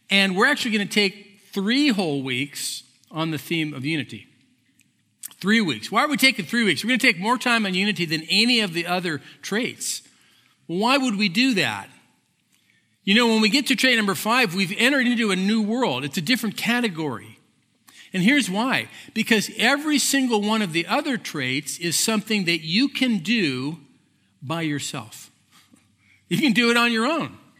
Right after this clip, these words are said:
right? Trait number one is Jesus, so we, you wanna be focused on Jesus. Well, you can be focused on Jesus. You'd say, "I'm a Christ-focused person."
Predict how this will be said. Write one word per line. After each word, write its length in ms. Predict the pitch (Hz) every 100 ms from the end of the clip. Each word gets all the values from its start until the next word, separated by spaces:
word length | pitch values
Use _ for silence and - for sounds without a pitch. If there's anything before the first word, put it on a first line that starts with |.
| _ _ _ _ _ _ _ _ _ _ _ _ _ -
right? 240 | 165 233 - - - _ _ _ _
Trait 200 | - 262
number 200 | 254 226
one 240 | 220 277 247
is 140 | 185
Jesus, 500 | - 233 277 220 185
so 180 | 214 196
we, 360 | 208 208 - -
you 260 | 180 190
wanna 220 | 202 226 208
be 80 |
focused 480 | 196 - 240 240 -
on 160 | 208 190
Jesus. 440 | 190 233 233 175
Well, 100 | 196
you 160 | 185 403
can 100 | 427
be 100 | 370
focused 440 | - 170 143 -
on 160 | 139 117
Jesus. 540 | 123 135 277 - - - _ _ _ _
You'd 120 | 170 160
say, 120 | 180
"I'm 160 | 233
a 60 | 160
Christ-focused 1040 | - - 185 226 226 - 214 226 226 -
person." 500 | - 302 285 151 107